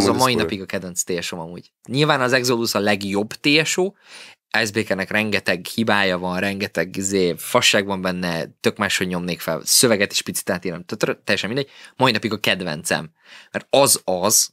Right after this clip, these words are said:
Speaker 1: ahol először elkezdtem azt is, hogy E R-re végződő számok, nagyon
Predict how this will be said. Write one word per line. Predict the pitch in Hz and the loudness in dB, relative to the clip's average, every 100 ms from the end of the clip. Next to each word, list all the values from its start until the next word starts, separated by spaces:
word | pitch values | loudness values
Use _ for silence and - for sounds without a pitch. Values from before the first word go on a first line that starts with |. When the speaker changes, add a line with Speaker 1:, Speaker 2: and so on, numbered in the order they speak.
| _ _ _ _ | _ _ _ _
Speaker 1:
ahol | 101 107 | 0 2
először | 107 101 - | 4 2 2
elkezdtem | 101 - - 95 | 2 0 -2 -4
azt | 90 - | -4 -2
is, | - | -2
hogy | 87 - | -2 -2
E | 92 87 69 92 | 0 2 2 2
R-re | 87 90 92 | 0 -4 -8
végződő | 85 82 98 85 - | -6 -6 -6 -6 0
számok, | - 95 87 85 87 - | 2 2 0 -2 -8 -10
nagyon | 90 80 | -8 -8